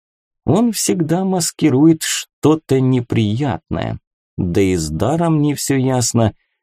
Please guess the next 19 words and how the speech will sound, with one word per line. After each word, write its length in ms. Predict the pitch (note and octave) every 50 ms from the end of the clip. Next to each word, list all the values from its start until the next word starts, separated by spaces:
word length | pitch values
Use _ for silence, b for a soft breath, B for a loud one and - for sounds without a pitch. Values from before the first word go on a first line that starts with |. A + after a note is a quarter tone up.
| _ _ - -
Безусловно, 800 | F#2 F2+ C3 D#3 F3 G#3+ G3+ - - G#3+ A3+ A3 G3+ F#3 F3 D#3+
с 80 | -
такой 320 | - D3+ C#3+ - D#3+ E3 D#3
способностью 880 | - - - C3+ B2+ - - D#3+ D#3+ D#3 - C3+ B2 A#2+ - - A#2 A2+
избавляться 720 | G#2 G2+ F#2+ A2 G#2+ G#2 A2 B2+ C3+ B2 - - - A2+
от 120 | A2 - -
преследования 800 | G#2 G2+ F#2 - - G#2 A2 B2 A2+ G#2+ G#2 G#2 G2+ G2+ G2 F#2
в 100 | - - _
плотной 520 | - G#2 G#2+ A2+ G#2+ - _ - G2 F#2+ F#2
застройке 800 | E2 F#2+ F#2 E2+ - - - A#2 A#2+ A2 G2+ - - G2 - -
очень 400 | - G#2+ G2+ - - G2 F#2 F#2
удобно, 600 | F#2+ F#2+ G#2+ A#2 F#3+ D#3 F#2+ F2 F#2+ F#2 E2+ D#2+ _ _ _ _ _ _ _ _ -
но 420 | - G2 G#2 G2+ G#2+ A2 A#2+ C3
вот 220 | C3+ C#3 C#3 - -
как-то 400 | - - E3+ - - - D#3+ D#3+
слабо 480 | D#3+ - - F3+ G3 F#3+ F#3 F3 D#3+ -
коррелируются 800 | - D#3 D#3+ D3 C#3+ D3+ E3 E3 D3+ D3+ C#3 A#2 - - C3
высокопарные 960 | B2+ B2+ A#2 - B2+ A#2 - A#2 A2+ - - C#3 C3+ B2 A2+ G2 A2 G#2 G2+ G2
речи 440 | G2 - E3+ - - D3 C3+ A#2